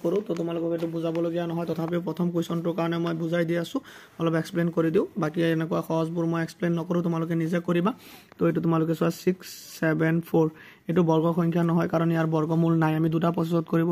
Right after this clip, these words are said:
পাৰোঁ, এইটো এটা আৰু এটা আছে। তো, তোমালোকে এইটো চোৱা, এইটোতে কৰি দিওঁ, এইটোক তিনিবাৰ, সাতক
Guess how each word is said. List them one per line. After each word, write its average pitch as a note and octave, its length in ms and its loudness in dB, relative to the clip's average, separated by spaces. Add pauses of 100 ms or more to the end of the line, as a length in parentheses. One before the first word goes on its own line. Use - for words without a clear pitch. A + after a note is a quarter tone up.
পাৰোঁ, F3 160 4
এইটো E3 280 2
এটা F3 200 0
আৰু E3 160 2
এটা E3+ 180 2
আছে। - 120 -4 (440)
তো, - 80 -4
তোমালোকে E3+ 360 4
এইটো E3 160 4
চোৱা, E3+ 180 0 (140)
এইটোতে E3+ 320 0
কৰি D#3+ 180 2
দিওঁ, F3+ 180 4
এইটোক E3 160 0 (100)
তিনিবাৰ, E3 320 4 (1040)
সাতক E3 280 2